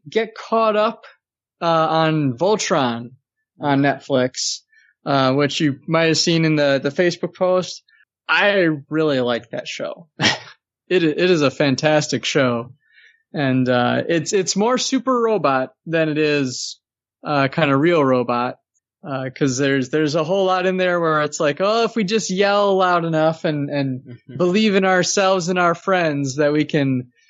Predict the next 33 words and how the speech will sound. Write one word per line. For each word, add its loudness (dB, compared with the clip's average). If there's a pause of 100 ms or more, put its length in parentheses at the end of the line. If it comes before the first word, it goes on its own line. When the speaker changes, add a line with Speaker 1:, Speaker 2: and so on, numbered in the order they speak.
(260)
Speaker 1:
get 2
a 4
giant 2
cannon 0
to 0
pop -2
out 2
of 0
our 0
shoulder 0 (480)
and, 0
uh, 4
Speaker 2:
<laughs> -6
Speaker 1:
save 0
the -
day." 2
<laughs> -2
So, 2 (800)
but, 0
uh, 2 (440)
but -4
not 0
to 2
downplay 2
it -2
at 2
all. 0
It, 0
it -2
is -2
a 0
fantastic -2
show. -2